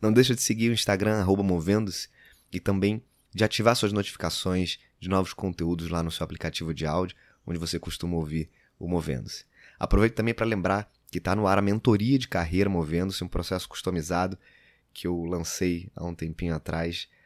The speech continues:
pra discutir e trocar ideia sobre carreira, sobre o teu desenvolvimento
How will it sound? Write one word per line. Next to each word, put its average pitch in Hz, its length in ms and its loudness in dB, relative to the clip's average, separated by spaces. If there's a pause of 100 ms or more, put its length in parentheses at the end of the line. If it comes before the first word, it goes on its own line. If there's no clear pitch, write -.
(240)
pra 95 160 0
discutir - 680 -6 (240)
e - 60 -8
trocar 98 300 -4
ideia 90 380 0
sobre 85 240 -6
carreira, 82 420 -4
sobre 78 200 -8
o - 40 -12
teu 92 120 -4
desenvolvimento 87 720 -4